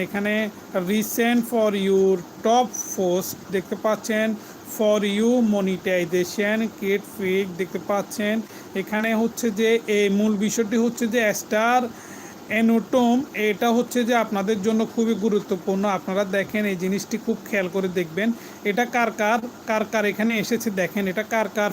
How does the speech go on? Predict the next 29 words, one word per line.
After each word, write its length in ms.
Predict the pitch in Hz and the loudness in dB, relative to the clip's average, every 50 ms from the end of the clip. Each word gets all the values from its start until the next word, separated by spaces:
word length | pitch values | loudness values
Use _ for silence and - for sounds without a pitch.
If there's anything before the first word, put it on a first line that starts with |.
| - - | -2 -2
পেজের 300 | 220 208 208 208 226 226 226 | 0 0 2 2 2 2 2
মধ্যে 200 | 220 214 196 220 202 185 | 0 0 0 0 0 0
এসে 140 | - - 214 196 | 0 -2 -4 -2
গিয়েছে 280 | 214 220 226 220 - 233 214 190 | -2 -2 -2 -2 -2 -4 -2 -2
দেখেন, 200 | 180 165 - 202 196 185 | -2 -2 -2 -2 -4 -4
আপনাদের 320 | 180 - 185 180 180 208 202 185 | -4 -4 -6 -4 -2 -4 -2 -2
জন্য 140 | 208 208 214 208 - - | 0 0 0 -2 -4 -4
খুশির 340 | - 196 - - 214 - - 220 | -4 -4 -2 -2 -6 -4 -2 -2
সংবাদ 300 | 208 202 202 202 214 196 214 190 | -2 0 0 0 0 0 -2 -4
আছে। 160 | - 240 233 240 233 - - - - - - - - - 202 190 | -2 -2 -2 -2 -2 -4 -8 -16 -16 -16 -16 -16 -10 -2 -2 0
এবং 120 | 214 226 226 220 | 2 2 2 2
কি 60 | 247 233 220 | 2 0 2
আপনারা 260 | - 214 214 208 226 226 214 208 | 2 0 2 4 4 4 4 4
এটা 180 | 185 - 240 240 208 240 | 2 2 2 0 2 2
থেকেও 260 | 240 202 208 240 240 202 208 | -2 0 2 2 0 2 4
কিন্তু 200 | 233 226 202 233 233 233 226 214 | 2 2 4 4 4 6 6 4
লক্ষ 180 | 208 185 - - 226 226 | 2 0 0 -2 0 0
লক্ষ 120 | 220 214 - 226 208 220 | 0 2 0 0 0 0
টাকা 140 | 208 196 220 220 208 | 0 0 2 2 2
ইনকাম 240 | 190 180 202 202 214 196 220 | 2 2 0 0 0 2 0
করতে 220 | 208 185 - 220 202 - | -2 0 0 -4 -2 0
পারবেন 300 | 220 214 208 196 214 214 202 175 190 | 0 0 0 0 0 0 0 2 2
যদি 300 | 185 185 175 196 226 254 320 349 - - - - - - - - - - - - - - - - - - - - - - - - 233 233 | 0 0 2 2 2 2 2 2 0 -4 -14 -18 -20 -20 -18 -20 -18 -18 -18 -20 -20 -20 -20 -20 -20 -20 -18 -18 -18 -16 -6 0 4 4
এই, 60 | 254 240 - - 240 | 4 4 2 2 2
এই 80 | 247 254 - - | 2 2 2 4
প্রোগ্রামটা 460 | 254 247 208 220 262 269 269 233 277 269 233 | 2 2 4 4 4 4 4 4 4 4 4
যদি 140 | 269 226 262 262 240 | 2 2 4 2 2
আপনারা 260 | 233 233 226 214 226 226 208 | 2 2 2 4 4 4 2
যদি 200 | 247 214 220 254 | 2 2 2 0